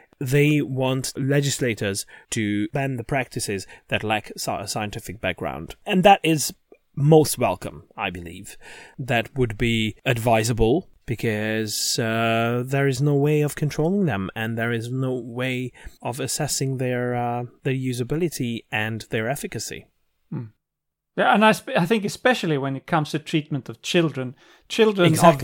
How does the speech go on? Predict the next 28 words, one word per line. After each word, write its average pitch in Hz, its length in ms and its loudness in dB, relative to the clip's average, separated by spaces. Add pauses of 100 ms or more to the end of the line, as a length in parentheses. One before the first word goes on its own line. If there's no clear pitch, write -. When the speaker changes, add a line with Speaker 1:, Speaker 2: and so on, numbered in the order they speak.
Speaker 2:
very 208 180 8
vulnerable. 143 560 4
They 190 200 4
have 131 280 0
no 123 340 -4 (180)
chance 120 420 -6
in 156 100 -6
hell 120 240 0
to 127 300 -6
know 120 460 -2 (100)
what's 147 760 -4
right 147 400 4
or 143 60 0
what's 127 280 -4
not 143 240 -2
right. 120 360 -4
And, 135 180 -4
and 160 180 -2
parents 185 460 4
Speaker 1:
Yeah. 170 60 2
Speaker 2:
as - 120 -6
well 175 440 4 (360)
very 160 320 4
often 151 360 4
are 135 120 2
confused. 147 680 -4 (140)
They 139 220 -2
want 135 440 -2